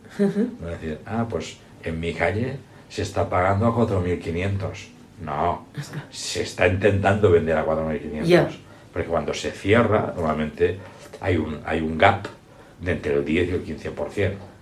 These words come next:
Speaker 2: entre lo que uno quiere y lo que cierra.
Speaker 1: Ujú.
Speaker 2: Con lo cual, el precio ya no son cuatro mil quinientos, sino que a lo mejor son cuatro mil.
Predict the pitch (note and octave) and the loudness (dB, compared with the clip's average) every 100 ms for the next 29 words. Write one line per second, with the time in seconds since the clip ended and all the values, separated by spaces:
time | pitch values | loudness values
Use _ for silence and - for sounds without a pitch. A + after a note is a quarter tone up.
0 | - - D2 D2 C#2+ C#2+ D2 F2+ - F2+ | -20 -14 -8 -4 -4 -2 0 0 0 2
1 | G2 - D2+ - D2+ D2 - - - D3 | 2 0 -2 -4 -6 -6 -16 -20 -14 -2
2 | F#3 D#3 G#3 - - D2 - D2 D2+ D2+ | 0 2 -2 -6 -12 -10 -4 -2 -2 -4
3 | - F2 E2 E2 E2+ D#2+ D#2+ D#2+ D#2+ E2 | -4 0 0 0 0 0 0 -2 -2 -2
4 | D#2+ F2 - D2+ D2 C#2+ D#2 D2 E2 E2 | -2 -2 -4 -6 -6 -8 -6 -6 -4 -2
5 | D#2+ D2 C#2 | -2 -4 -8